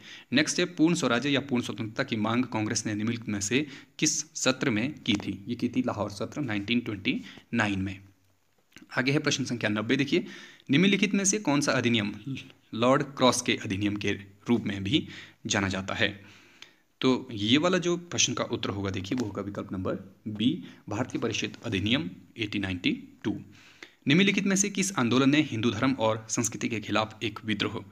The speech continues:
विकसित किया है? तो दोस्त-, दोस्तों, इस प्रश्न का जो उत्तर होगा, वो मेरे हिसाब से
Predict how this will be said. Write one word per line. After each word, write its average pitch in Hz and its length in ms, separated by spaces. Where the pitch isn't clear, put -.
विकसित 123 460
किया 104 180
है? - 260
तो 135 80
दोस्त-, 147 320
दोस्तों, 131 420
इस 135 100
प्रश्न 151 240
का 165 120
जो - 100
उत्तर 123 220
होगा, 107 300
वो 160 380
मेरे 120 180
हिसाब 139 300
से - 380